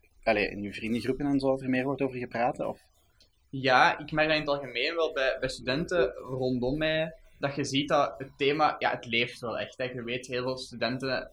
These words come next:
Speaker 2: er zijn heel veel open brieven al geweest op sociale media die toch ook regelmatig weer naar voren komen met toch wel extreem veel gelikte tweets en zo die over die thema's gaan en vaak toch ook wel jongeren en studenten zich wel vrij kwetsbaar opstellen om daar iets over te zeggen en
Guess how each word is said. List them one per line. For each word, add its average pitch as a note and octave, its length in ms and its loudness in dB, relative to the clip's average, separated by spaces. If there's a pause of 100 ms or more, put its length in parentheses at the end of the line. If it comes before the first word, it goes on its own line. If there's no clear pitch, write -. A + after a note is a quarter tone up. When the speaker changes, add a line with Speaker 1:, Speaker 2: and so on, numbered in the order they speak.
Speaker 2:
er B2 300 -2
zijn A#2+ 120 -8
heel B2 100 -2
veel B2 120 -2
open A#2+ 200 -6
brieven B2+ 380 0
al B2 120 0
geweest B2 240 -6
op - 60 -20
sociale A#2 340 -4
media A#2 280 -4
die B2+ 100 -10
toch C3+ 200 -10
ook C3+ 200 -8
regelmatig A#2+ 500 -4
weer B2+ 120 -8
naar A2+ 140 -6
voren A#2+ 340 -4
komen B2+ 380 -4 (360)
met - 360 -10 (320)
toch - 140 -8
wel B2 180 0
extreem A#2+ 440 -2
veel A#2+ 180 2
gelikte A#2 380 -2
tweets B2+ 320 -6
en C3 100 -6
zo B2 160 -2
die C3+ 120 -6
over A#2+ 120 -6
die A#2 120 -10
thema's B2+ 420 -2
gaan B2+ 200 2
en B2 120 0
vaak A#2+ 240 2
toch C3 100 0
ook B2 100 -2
wel B2 180 0
jongeren B2+ 300 -6
en B2 60 -8
studenten A#2+ 300 -8
zich A#2 120 -20
wel A2+ 240 -6
vrij A2 260 -6
kwetsbaar B2 540 -2
opstellen - 540 -4
om A#2+ 220 -2
daar A#2+ 100 -6
iets A#2 160 -10
over A2+ 140 -8
te - 80 -18
zeggen A2+ 300 -4
en A2 240 -6